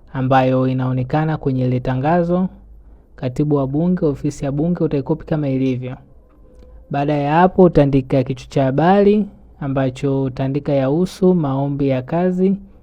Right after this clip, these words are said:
ya, hapa nimeandika hivi, lakini hapa utataja nafasi yako ambayo wewe umeona kabisa umefiti.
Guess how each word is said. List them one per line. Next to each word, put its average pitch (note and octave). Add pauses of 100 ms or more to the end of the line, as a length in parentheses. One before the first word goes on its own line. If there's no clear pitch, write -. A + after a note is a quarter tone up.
(160)
ya, D#3+ (280)
hapa D3+
nimeandika C#3+
hivi, F#3
lakini C#3+
hapa F3 (640)
utataja C#3+ (920)
nafasi C3+
yako F3+
ambayo D3
wewe C#3+
umeona C#3
kabisa D3+ (640)
umefiti. C3